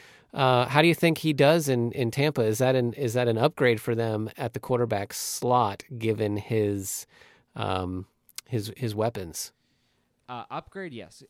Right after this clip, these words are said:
Speaker 2: Uh, as far as the quarterbacks that are out there to grab,
Speaker 1: I mean, upgrade, not, not from what they, <laughs> not from what they have now, but from
Speaker 2: I mean,
Speaker 1: Tom
Speaker 2: like,
Speaker 1: Brady.
Speaker 2: but, like, the op-, opportunities that they have,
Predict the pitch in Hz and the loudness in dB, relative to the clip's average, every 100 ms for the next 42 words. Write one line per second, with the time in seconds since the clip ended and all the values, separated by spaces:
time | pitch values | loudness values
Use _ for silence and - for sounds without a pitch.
0 | _ - 147 127 120 127 127 - 180 175 | _ -10 -8 -6 -8 -12 -12 -10 -8 -8
1 | 143 139 - 160 156 143 139 131 117 110 | -12 -16 -12 -10 -10 -10 -12 -14 -14 -10
2 | 113 120 123 113 120 101 - 110 104 113 | -10 -10 -12 -12 -14 -16 -16 -12 -10 0
3 | 151 147 - 175 160 131 156 - 156 - | 4 4 4 6 6 6 4 4 2 4
4 | 175 156 151 147 - - - - 156 175 | 2 4 4 4 2 0 -4 2 6 6
5 | 190 175 156 143 131 98 113 117 135 127 | 6 6 6 6 4 2 0 0 0 2
6 | 120 123 110 95 170 156 135 131 151 151 | 4 4 4 0 -4 -10 -10 -12 -12 -16
7 | - 151 - 165 135 131 117 127 | -14 -14 -12 -14 -14 -14 -16 -16